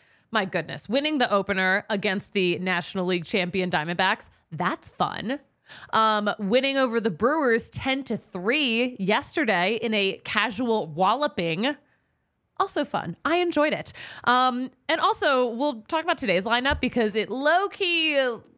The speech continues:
looks a little like an opening day lineup. But I see Sergio in the chat. Um, "Love the sweatshirt. Where can I get one?" Um, uh, so this is from Coors Light. Uh, the show's brought to you by Coors Light. We will get to that in a little bit.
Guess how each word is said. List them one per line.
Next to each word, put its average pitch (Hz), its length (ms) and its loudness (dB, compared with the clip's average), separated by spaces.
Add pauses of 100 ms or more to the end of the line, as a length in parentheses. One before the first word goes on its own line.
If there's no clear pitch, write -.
(160)
looks 247 420 -6
a 294 60 -4
little 349 340 -2
like 156 540 -4
an 208 140 -4
opening 190 380 -4
day 180 200 -2
lineup. - 460 -8 (400)
But 208 260 4
I 226 100 2
see 339 300 -2
Sergio 208 680 0
in 175 200 -2
the 165 100 -2
chat. 160 500 0
Um, 180 340 2 (240)
"Love 294 380 4
the 381 60 -2
sweatshirt. 330 680 0
Where 285 200 4
can 392 180 0
I 359 80 4
get 311 320 2
one?" 226 280 0 (300)
Um, 233 340 4
uh, 226 360 4
so 269 180 -2
this 247 160 0
is 320 100 -6
from 381 160 0
Coors 302 300 0
Light. 233 400 2
Uh, 208 220 2
the 202 100 0
show's - 220 0
brought 190 180 0
to 226 100 -2
you 196 40 2
by 190 100 2
Coors 185 240 0
Light. 185 320 0
We 202 140 0
will 180 100 -2
get 180 140 -2
to - 80 -10
that 175 120 2
in - 60 -4
a 180 80 0
little 175 140 0
bit. 175 340 0